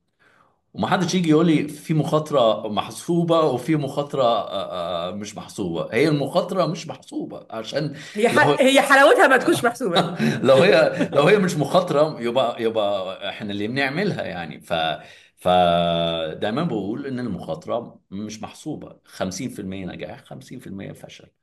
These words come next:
Speaker 1: طيب،
Speaker 2: مم.
Speaker 1: إذا فشلت، what's next؟ ده السؤال اللي أنا بسأله. إيه اللي هيحصل؟ ه-، هموت،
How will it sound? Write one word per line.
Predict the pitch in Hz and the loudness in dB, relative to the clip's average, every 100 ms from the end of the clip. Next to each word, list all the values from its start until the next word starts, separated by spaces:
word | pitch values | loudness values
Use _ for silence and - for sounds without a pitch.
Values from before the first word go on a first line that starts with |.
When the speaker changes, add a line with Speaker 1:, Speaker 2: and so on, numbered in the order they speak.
| _ _ _ | _ _ _
Speaker 1:
طيب، | - 60 - _ | -10 -10 -12 _
Speaker 2:
مم. | 214 196 185 - _ _ - | -14 -12 -14 -16 _ _ -10
Speaker 1:
إذا | 98 95 | -8 -6
فشلت، | - - 101 92 - - _ _ _ _ _ _ _ _ _ _ _ _ | -6 -6 -6 -8 -14 -20 _ _ _ _ _ _ _ _ _ _ _ _
what's | - 90 85 - 73 | -8 -4 -4 -6 -14
next؟ | - - - _ - | -14 -16 -20 _ -4
ده | 120 | -2
السؤال | 170 - 107 113 | -2 -6 -6 -6
اللي | 87 | -6
أنا | 87 | -10
بسأله. | - - - - | -16 -20 -20 -6
إيه | 104 | -6
اللي | - 80 | -4 -10
هيحصل؟ | 73 - - _ _ _ _ _ _ _ _ _ | -14 -16 -20 _ _ _ _ _ _ _ _ _
ه-، | - 87 80 - 85 | -8 -6 -4 -6 -6
هموت، | 85 98 117 | -4 -4 -6